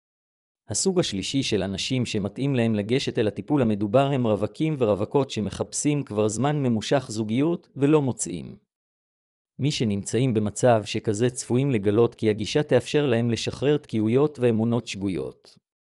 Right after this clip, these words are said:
כך שהם יוכלו להביא שינוי מהותי בחיים שלהם ולזמן לעצמם זוגיות טובה.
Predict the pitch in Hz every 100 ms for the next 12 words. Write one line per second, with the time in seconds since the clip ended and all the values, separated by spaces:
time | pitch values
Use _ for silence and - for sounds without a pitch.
0 | _ _ _ _ _ _ _ - 120 -
1 | 104 110 104 - 123 127 107 101 123 -
2 | 110 131 113 107 101 143 127 104 127 139
3 | 143 110 104 110 123 110 98 123 123 139
4 | 123 113 - 131 139 123 120 117 123 143
5 | - - 98 80